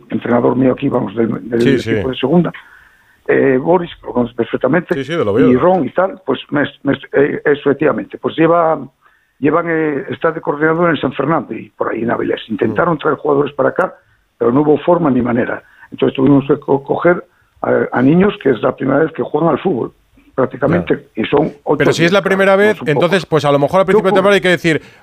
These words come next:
Speaker 2: "Oiga, mira, Federación Asturiana, eh, voy a dejar mi plaza en segunda y me voy a ir a competir a tercera", porque son niños que tienen la, el primer contacto con el fútbol federado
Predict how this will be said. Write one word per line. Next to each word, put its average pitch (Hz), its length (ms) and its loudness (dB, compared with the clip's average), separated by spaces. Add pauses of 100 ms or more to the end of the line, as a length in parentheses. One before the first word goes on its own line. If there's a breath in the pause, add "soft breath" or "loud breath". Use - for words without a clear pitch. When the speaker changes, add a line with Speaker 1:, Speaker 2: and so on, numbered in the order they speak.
Speaker 2:
"Oiga, 190 260 4
mira, 151 300 2
Federación 160 400 2
Asturiana, 120 540 0
eh, 139 500 4
voy 156 200 4
a 185 100 6
dejar 180 280 2
mi 165 120 2
plaza 160 300 0
en 147 60 -2
segunda 180 380 2
y 160 40 2
me 143 80 2
voy 151 100 4
a - 20 2
ir 156 60 4
a 156 60 4
competir 143 340 2
a 131 80 4
tercera", 110 320 0
porque 107 220 -2
son 151 200 0
niños 175 240 4
que 139 100 -2
tienen 151 260 2
la, 117 180 2
el 110 140 -4
primer 120 260 0
contacto 160 340 2
con 123 120 2
el 120 60 -2
fútbol 165 260 2
federado 185 460 2